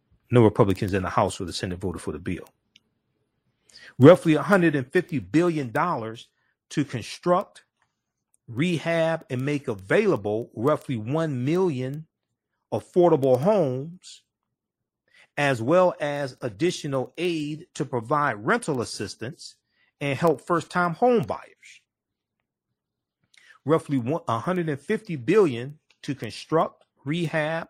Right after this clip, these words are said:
and make available roughly one million available homes, as well as additional aid to provide rental assistance and help first-time home buyers.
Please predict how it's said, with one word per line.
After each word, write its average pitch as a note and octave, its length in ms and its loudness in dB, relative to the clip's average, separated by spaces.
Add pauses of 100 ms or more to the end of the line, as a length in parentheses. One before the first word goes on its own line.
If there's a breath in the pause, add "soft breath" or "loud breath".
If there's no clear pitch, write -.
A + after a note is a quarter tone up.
(100)
and B2 140 -10
make D3+ 180 -10
available B2+ 640 -6 (1600)
roughly C#3+ 360 4
one D#3 480 -2
million C3+ 840 0 (220)
available D3+ 560 0
homes, C3 720 -4 (640)
as C3+ 200 0
well D3+ 260 2
as C#3 440 -6 (1400)
additional D3+ 640 2
aid C3+ 340 -2
to C#3+ 100 -2
provide B2 560 0
rental D3 300 -4
assistance - 680 -14 (680)
and A#2 140 -4
help C3 260 -2
first-time B2+ 760 -2
home D#3+ 260 -2
buyers. - 260 -18